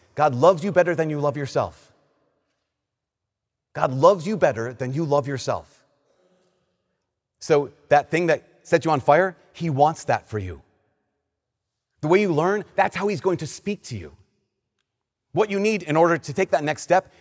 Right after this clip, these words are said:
he wants to give to you. So here's the thing. If that's what is,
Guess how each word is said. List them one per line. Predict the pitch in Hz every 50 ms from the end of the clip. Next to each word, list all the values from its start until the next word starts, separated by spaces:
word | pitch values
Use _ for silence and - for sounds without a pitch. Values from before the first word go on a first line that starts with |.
| _
he | - 196
wants | 180 165 180 196 190 - -
to | - 180
give | 143 104 139 180 208 185 170
to | - 147
you. | 120 110 98 87 -
So | - - 160 156
here's | - 160 175
the | 151 160
thing. | 185 185 156 113 - - - -
If | - 156 -
that's | - 170 190 214 - -
what | 175 170 190 190 170
is, | 165 139 104 95 98 -